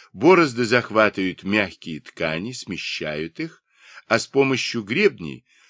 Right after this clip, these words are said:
производятся круговые разминания, с помощью выпуклых частей насадки –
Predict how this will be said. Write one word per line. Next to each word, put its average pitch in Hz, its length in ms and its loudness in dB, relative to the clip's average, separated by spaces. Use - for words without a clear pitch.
производятся 180 760 0
круговые 127 720 0
разминания, 80 840 -6
с - 160 -12
помощью 135 640 2
выпуклых 101 680 -4
частей 196 680 -8
насадки – 80 840 -8